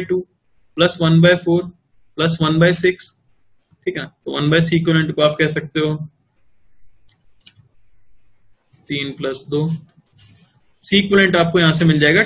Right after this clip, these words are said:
ट्वेल्व by इलेवन माइक्रोफैरेड। पुट कर देता हूं मैं ट्वेल्व by इलेवन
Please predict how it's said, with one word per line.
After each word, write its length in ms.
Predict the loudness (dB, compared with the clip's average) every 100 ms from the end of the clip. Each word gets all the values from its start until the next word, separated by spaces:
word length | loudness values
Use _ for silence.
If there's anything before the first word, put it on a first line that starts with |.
| 0
ट्वेल्व 320 | 2 4 4
by 140 | 2 0 0
इलेवन 440 | 0 2 0 -2 -6 _
माइक्रोफैरेड। 680 | -2 0 0 -2 -2 -4 -6 _ _ _ _ _ _ -2
पुट 200 | 0 2
कर 140 | 2 4
देता 200 | 2 4
हूं 100 | 4
मैं 140 | 4 0
ट्वेल्व 640 | -8 -20 _ 0 2 4
by 100 | 4 4
इलेवन 400 | 4 2 0